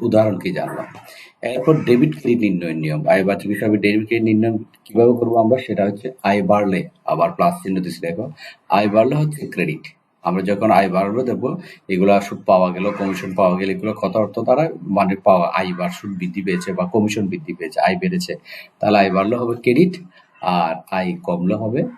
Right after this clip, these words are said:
ডেবিট। তাহলে মুখস্থ করে ফেলবা, আয় বাচকের বেলায় আয় বাড়লে ক্রেডিট আর আয় কমলে ডেবিট, এই লাইন দুইটা মুখস্থ করে ফেলবা আয় বাচকের সাথে। আয় বাচক এবং দায় বাচক দুইটাই সেম, আয় এবং দায় বাড়লে ক্রেডিট, কমলে ক্রেডিট। আর দায় বাচক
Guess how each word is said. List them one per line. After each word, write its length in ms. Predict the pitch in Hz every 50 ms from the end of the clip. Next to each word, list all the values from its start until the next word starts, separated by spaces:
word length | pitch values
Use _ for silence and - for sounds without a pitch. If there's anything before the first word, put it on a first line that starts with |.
| _ - 160
ডেবিট। 320 | 151 - 78 - 156 - 151 - _ _ -
তাহলে 160 | - 85 85 82
মুখস্থ 360 | 90 90 95 95 - - 107
করে 200 | 101 104 101 101
ফেলবা, 280 | 104 107 110 113 135 170 180 - - - _ _ _ - - _
আয় 200 | - 101 98 95
বাচকের 480 | 90 92 90 87 90 - 92 92 90 87
বেলায় 280 | 87 90 87 98 113 -
আয় 280 | - 101 98 95 92
বাড়লে 440 | 87 87 90 90 95 104 131 170 - - - - _ _
ক্রেডিট 340 | - 98 104 120 160 - - - - _ _ _ _ _ _ _ _ _ -
আর 300 | 87 87 87 82 76 78 - -
আয় 220 | 90 92 90 90
কমলে 720 | 87 - 95 92 90 98 104 127 160 - - - - - _ _ _ _ -
ডেবিট, 360 | 76 85 80 76 78 78 78
এই 200 | 85 87 85 80
লাইন 240 | 80 80 80 80 80
দুইটা 260 | 80 - - 147 160 180 180 - -
মুখস্থ 340 | 80 78 87 87 - -
করে 220 | 90 85 82 78 78
ফেলবা 240 | - - 92 110 113
আয় 220 | - 90 87 85
বাচকের 360 | 80 78 76 - 76 76 73
সাথে। 280 | - - - - - - - - - - - - _ - -
আয় 180 | - 101 104 101
বাচক 300 | 113 123 - - 185 156
এবং 240 | 147 139 131 113 98
দায় 140 | 98 92 87
বাচক 260 | 87 90 - - -
দুইটাই 400 | 73 73 90 87 - 113 131 -
সেম, 420 | - - 110 - 92 92 90 - - -
আয় 240 | - - 175 87 85 82 -
এবং 320 | - 98 95 98 101 98 90
দায় 200 | 90 85 82 78
বাড়লে 320 | 76 82 87 92 107 131
ক্রেডিট, 300 | 123 - 131 135 175 175 -
কমলে 280 | - 87 82 78 78 76
ক্রেডিট। 280 | - - 82 90 90
আর 140 | - 92 92 -
দায় 160 | 85 80 80
বাচক 260 | 87 85 85 - 98